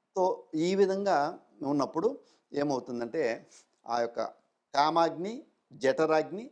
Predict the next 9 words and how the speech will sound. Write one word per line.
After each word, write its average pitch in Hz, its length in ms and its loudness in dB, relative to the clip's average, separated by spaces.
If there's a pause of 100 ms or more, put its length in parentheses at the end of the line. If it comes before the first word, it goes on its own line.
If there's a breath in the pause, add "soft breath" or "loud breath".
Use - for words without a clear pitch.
జ్ఞానాగ్ని, 107 560 -4 (460 soft breath)
ఈ 156 100 -2
యొక్క 175 220 0
అగ్నులు, 165 400 0
కామాగ్ని 180 600 0
అనేది 147 600 -2 (220 soft breath)
బాగా 139 300 0
ప్రజ్వలిస్తూ 135 720 -4
ఉన్నప్పుడు 123 640 -4